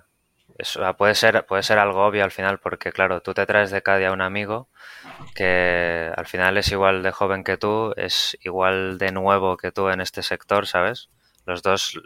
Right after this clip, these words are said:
los dos empezábamos de cero, digamos, él como jugador y yo como de Cádiz.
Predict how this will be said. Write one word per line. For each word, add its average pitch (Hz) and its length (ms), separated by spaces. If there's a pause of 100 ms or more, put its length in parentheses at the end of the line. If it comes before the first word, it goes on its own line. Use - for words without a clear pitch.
los 90 200
dos 95 120
empezábamos 98 560
de 90 120
cero, 104 280
digamos, 98 440
él 90 100
como 92 220
jugador 92 480
y 92 40
yo 90 120
como 87 720 (100)
de 82 280
Cádiz. 101 340